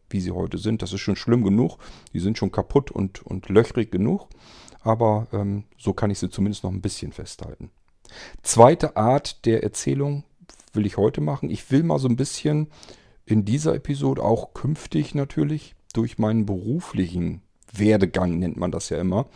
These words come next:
einmal so durchgehen. Und wir fangen mit dem ersten Berufsweg an, mit dem ersten Berufsfeld. Das war ein Praktikum, das ich gemacht habe.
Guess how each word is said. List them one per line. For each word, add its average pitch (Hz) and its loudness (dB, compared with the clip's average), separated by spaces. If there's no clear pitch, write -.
einmal 90 2
so 87 -6
durchgehen. 92 0
Und 98 -4
wir 117 2
fangen 147 2
mit 139 -2
dem 123 2
ersten 151 -2
Berufsweg - -2
an, 143 0
mit 135 0
dem 110 2
ersten 113 -2
Berufsfeld. 131 -2
Das - -2
war 110 6
ein 98 -2
Praktikum, - -2
das - -4
ich 135 -6
gemacht 107 -2
habe. 156 -2